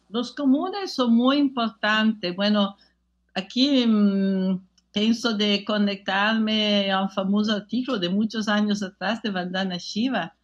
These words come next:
en la cual, eh, en lo cual Vandana Shiva decía que,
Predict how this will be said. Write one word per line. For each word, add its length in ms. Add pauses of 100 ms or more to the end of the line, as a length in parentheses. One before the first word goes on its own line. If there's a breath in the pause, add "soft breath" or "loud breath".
(380)
en 220
la 180
cual, 640
eh, 280
en 160
lo 200
cual 480
Vandana 540
Shiva 600
decía 480
que, 360